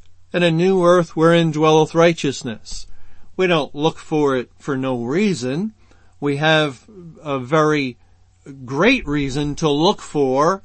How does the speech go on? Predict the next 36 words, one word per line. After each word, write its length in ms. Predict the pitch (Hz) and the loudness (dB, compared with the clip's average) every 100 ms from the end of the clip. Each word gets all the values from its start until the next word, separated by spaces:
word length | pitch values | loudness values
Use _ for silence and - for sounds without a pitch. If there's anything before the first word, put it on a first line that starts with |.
| - | -6
a 100 | 147 | -4
new 240 | 156 175 | 0 2
heaven 240 | 170 160 160 | 2 0 0
and 140 | 165 | 0
a 60 | 180 | 0
new 100 | 196 | 0
earth, 440 | 240 170 - _ _ _ _ _ _ _ | 0 -2 -6 _ _ _ _ _ _ _
because 920 | 147 143 - 202 220 185 156 170 185 - | -6 -6 -4 2 4 6 4 2 -4 -8
it's 220 | 156 147 | -8 -4
according 880 | 143 - - 170 180 185 190 208 214 _ _ _ - | -6 -8 -2 2 4 4 0 -2 -6 _ _ _ -8
to 520 | - 170 170 175 185 _ _ _ _ - | 0 2 4 2 0 _ _ _ _ -4
the 120 | 147 | -4
promise 640 | - 170 175 170 170 - | -2 0 2 0 -2 0
of 220 | 175 - | -2 0
God. 340 | 202 208 151 123 | 0 2 2 -2
It's, 240 | 120 - | -14 -14
we, 220 | 139 143 | -6 -6
we 180 | 135 139 | -4 -2
don't 220 | 185 175 | 0 0
look 220 | 160 202 - | 2 0 0
for 320 | 175 170 160 | 0 2 2
it 180 | - - | 0 -6
because 540 | 151 - 185 180 160 | -8 -4 2 2 4
of 120 | 147 | 0
our 160 | 151 151 | 0 0
insecurities, 1160 | 151 - 143 - 233 208 139 123 147 214 - - _ _ - | 0 0 0 0 0 0 -2 -4 -6 -8 -12 -20 _ _ -6
because 640 | 165 - 185 170 165 143 | -6 0 4 4 4 0
of 180 | 156 135 | -2 -2
a 80 | 135 | -4
weak 340 | 139 185 - | -2 -2 -2
mind. 580 | 151 196 190 147 151 196 - - - | -2 0 0 0 -2 -6 -10 -20 -8
We 220 | 147 147 | -2 0
look 300 | 151 190 247 | 2 4 4
for 380 | - - 156 180 | 0 -2 2 2
it 220 | 214 - | 0 -6
because 1000 | 131 170 160 - 208 208 185 185 196 - | -4 -4 -4 -2 2 4 6 4 0 -6